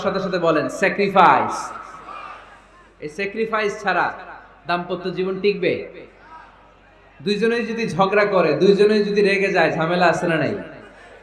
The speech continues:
স্বামী রেগে গেলে স্ত্রীকে থেমে যেতে হয়, আবার স্ত্রী রেগে গেলে স্বামীকে থেমে যেতে হয়। স্বামীও যদি রেগে যায়, স্ত্রীও যদি রেগে যায়, তাহলে তৃতীয় বিশ্বযুদ্ধ বেঁধে যাবে,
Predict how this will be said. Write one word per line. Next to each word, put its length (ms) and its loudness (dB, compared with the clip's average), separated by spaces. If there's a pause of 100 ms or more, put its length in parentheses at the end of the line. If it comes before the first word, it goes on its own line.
(500)
স্বামী 360 2
রেগে 280 2
গেলে 180 2 (640)
স্ত্রীকে 460 -2
থেমে 260 0
যেতে 240 -4
হয়, 160 -10 (1080)
আবার 260 -4
স্ত্রী 200 -8 (140)
রেগে 280 2
গেলে 140 2 (100)
স্বামীকে 440 -2
থেমে 260 0
যেতে 220 -6
হয়। 120 -4 (100)
স্বামীও 440 6
যদি 240 0
রেগে 280 8
যায়, 180 4 (540)
স্ত্রীও 320 4 (100)
যদি 240 2
রেগে 220 6
যায়, 160 4
তাহলে 240 6 (160)
তৃতীয় 360 2
বিশ্বযুদ্ধ 460 2
বেঁধে 220 4
যাবে, 160 -4